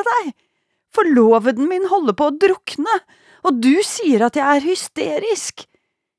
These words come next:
ilskrek Bibi. Hun svingte beina opp, gjorde seg klar til å hoppe uti og svømme tilbake. "Jeg må finne ham!" "Nei!" Leo trakk henne kontant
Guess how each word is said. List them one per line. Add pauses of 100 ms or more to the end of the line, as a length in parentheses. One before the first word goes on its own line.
(300)
ilskrek
Bibi. (1400)
Hun
svingte
beina
opp, (560)
gjorde
seg
klar
til
å
hoppe
uti
og
svømme
tilbake. (1120)
"Jeg
må (100)
finne
ham!" (1200)
"Nei!" (1120)
Leo
trakk
henne
kontant